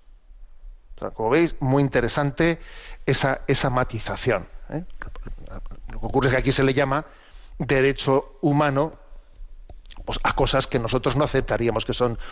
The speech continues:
un derecho humano. Claro, si resulta que el aborto y la eutanasia van a ser un derecho humano, oiga, si, si matar va a ser un derecho,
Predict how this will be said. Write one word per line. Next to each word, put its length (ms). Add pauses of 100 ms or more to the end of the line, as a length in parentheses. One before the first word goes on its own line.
(120)
un 140
derecho 340
humano. 300
Claro, 200
si 160
resulta 580 (1200)
que 500
el 160
aborto 480
y 40
la 100
eutanasia 600
van 160
a 60
ser 220
un 160
derecho 420
humano, 380
oiga, 240
si, 280
si 200
matar 440
va 60
a 40
ser 200
un 100
derecho, 540